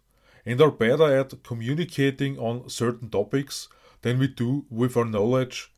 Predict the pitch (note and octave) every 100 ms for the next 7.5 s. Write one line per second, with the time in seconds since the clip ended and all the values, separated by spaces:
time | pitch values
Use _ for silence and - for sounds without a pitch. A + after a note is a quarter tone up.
0 | - A2 A#2+ - F#2+ E2 D#2+ - - _
1 | _ _ _ _ _ _ _ _ _ _
2 | _ _ _ _ - - C3 F3 G3 F#3+
3 | - D#3+ F3+ D#3 - - C3 A2+ B2 D3+
4 | D3 D3 B2 A2+ C#3+ C3 C#3 C3 C3+ C3
5 | F#2+ F2+ G2 - _ _ _ _ _ _
6 | _ _ _ _ A#2+ C3+ C#3+ D3+ D3+ -
7 | C3 D#3+ - - -